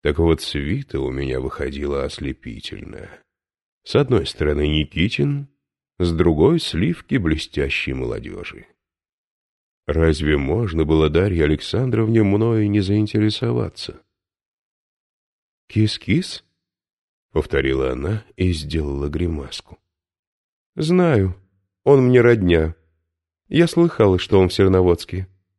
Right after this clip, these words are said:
Этаких знакомств я обычно не вожу, но ради такого случая, пожалуй». «Родня?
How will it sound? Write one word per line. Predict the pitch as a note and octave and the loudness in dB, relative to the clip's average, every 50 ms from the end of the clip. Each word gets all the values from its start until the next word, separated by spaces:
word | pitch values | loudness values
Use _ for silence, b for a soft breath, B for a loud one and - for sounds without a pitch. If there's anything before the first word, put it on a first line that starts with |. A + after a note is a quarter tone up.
| _ _ _ _ _ _ _ _ | _ _ _ _ _ _ _ _
Этаких | - G3 G3+ G#3 F#3+ - G3+ F3+ | 2 2 2 2 2 2 2 2
знакомств | D#3+ D#3+ F3 D#3+ - F3+ F#3 F#3 F3 - - | 2 2 0 0 2 2 2 2 0 0 2
я | D3 D#3 D#3 | 2 4 4
обычно | D3 C#3 D#3 - - D#3 | 4 2 -2 0 2 2
не | D3+ D#3 | 4 4
вожу, | D3+ D#3 D#3 D3+ D3+ F3 F#3+ F3+ E3 - _ _ _ _ _ _ | 6 4 4 4 4 2 0 0 -2 -6 _ _ _ _ _ _
но | G#2+ A#2 B2 B2 | 4 6 8 8
ради | B2 A#2+ A2+ A2 G#2+ | 8 6 4 2 2
такого | - G#2+ - G#2+ G#2+ A2 | 0 0 2 2 2 2
случая, | G#2+ - A#2 C#3+ E3 - - - D3+ C3+ | 0 0 0 0 0 -2 -2 -2 -2 -2
пожалуй». | B2+ - _ E3+ E3 A2+ F2+ F2 E2+ E2+ F2+ F2+ F#2 G2 - _ _ _ _ _ _ _ _ _ _ _ _ _ _ _ _ _ _ _ _ _ _ _ _ _ _ | -2 -4 _ -4 -4 0 2 4 4 4 4 2 0 -2 -6 _ _ _ _ _ _ _ _ _ _ _ _ _ _ _ _ _ _ _ _ _ _ _ _ _ _
«Родня? | - E2+ F#2 E2 C#2+ C#2+ C#2+ D2 G2 D3+ E3 | 0 2 2 2 2 0 0 0 2 0 -2